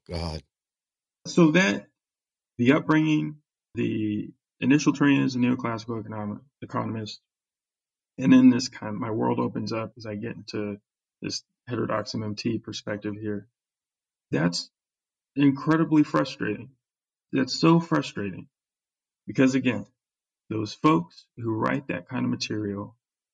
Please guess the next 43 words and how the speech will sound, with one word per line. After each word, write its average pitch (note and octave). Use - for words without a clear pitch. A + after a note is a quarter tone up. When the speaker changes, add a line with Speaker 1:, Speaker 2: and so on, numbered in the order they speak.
Speaker 2:
never D#3+
go E3
to D#3
other C#3+
communities. C#3
And C#3+
it's E3+
ahistorical. D#3+
They, C#3
they D3+
don't D3+
care D3
to B2+
know. F#2+
And C3
I C3+
think C3+
there's C#3+
a C3+
point C#3+
that C3
might E3
be D#3+
on D3
purpose. -
They F#3+
don't G3+
wanna F3+
know -
about G#2+
that A2
other G#2+
side -
of -
town. -
Because C#3
then E3
that E3
means D3
their C3
framework C3
is -
wrong. -